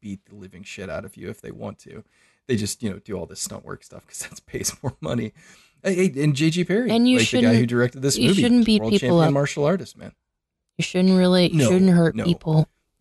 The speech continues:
Speaker 2: It's not nice.
Speaker 1: No, we shouldn't hurt people for stuff. That's one of the things I love about, about Jackie Chan, is that Jackie Chan, even though he has put people, including himself, in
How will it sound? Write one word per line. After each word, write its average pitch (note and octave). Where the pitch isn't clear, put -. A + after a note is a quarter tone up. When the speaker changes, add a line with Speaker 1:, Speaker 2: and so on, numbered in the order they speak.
Speaker 2:
It's -
not F3
nice. D#3+
Speaker 1:
No, F#2+
we F#2
shouldn't A#2
hurt G2
people -
for -
stuff. -
That's C#3
one E3
of D3+
the C3+
things B2+
I B2
love A2+
about, G2+
about G#2
Jackie G#2+
Chan, -
is -
that G#2+
Jackie G#2+
Chan, G2+
even A#2
though A2+
he B2
has A#2
put -
people, G#2+
including G3
himself, B2+
in B2